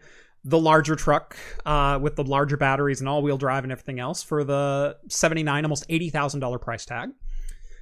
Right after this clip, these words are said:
Uh, which means after dealer fees and whatnot, you're looking, you know, eighty-two thousand for the high-end model. Uh, and a lot of people have been waiting for these to come out.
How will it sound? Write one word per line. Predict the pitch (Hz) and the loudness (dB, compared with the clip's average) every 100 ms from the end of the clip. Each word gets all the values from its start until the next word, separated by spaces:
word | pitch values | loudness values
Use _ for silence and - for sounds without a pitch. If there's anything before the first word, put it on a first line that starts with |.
| - - - | -12 -10 -4
Uh, | 143 143 143 147 156 | 0 2 2 2 2
which | 180 214 | 0 2
means | 226 | 4
after | 196 196 214 | 6 6 2
dealer | 156 160 160 | 0 0 0
fees | 151 147 143 | -2 -4 -2
and | 143 | -4
whatnot, | 135 135 147 170 | -4 -4 -4 -2
you're | 165 | -2
looking, | 139 - 143 139 139 135 - - - - _ - - - | -2 -4 -4 -4 2 4 4 2 -18 -20 _ -6 -4 -4
you | 123 | -6
know, | 113 127 - - - - - - - - - - - - - - - | -8 -4 -2 -2 -6 -18 -20 -20 -16 -14 -14 -14 -18 -20 -20 -10 0
eighty-two | 170 175 - 185 | 2 2 4 4
thousand | 160 143 135 139 | 4 0 -2 -4
for | 139 | -6
the | 131 | -6
high-end | 127 123 120 120 113 - - | -6 -6 -6 -8 -12 -12 -6
model. | 247 - - _ _ _ - _ _ _ _ _ - | -4 -6 -12 _ _ _ -20 _ _ _ _ _ -4
Uh, | 147 147 147 147 151 151 _ _ _ _ _ - - - - - | 0 4 4 2 0 -4 _ _ _ _ _ -2 0 0 -4 -4
and | 196 | -2
a | 233 | 2
lot | 339 | 2
of | 370 | 2
people | 240 226 | 2 2
have | |
been | 220 202 | 2 2
waiting | 180 214 | -2 -4
for | 208 | -4
these | 170 202 - | -4 -4 -6
to | 247 | -6
come | 214 294 | -6 -6
out. | - - - | -8 -10 -16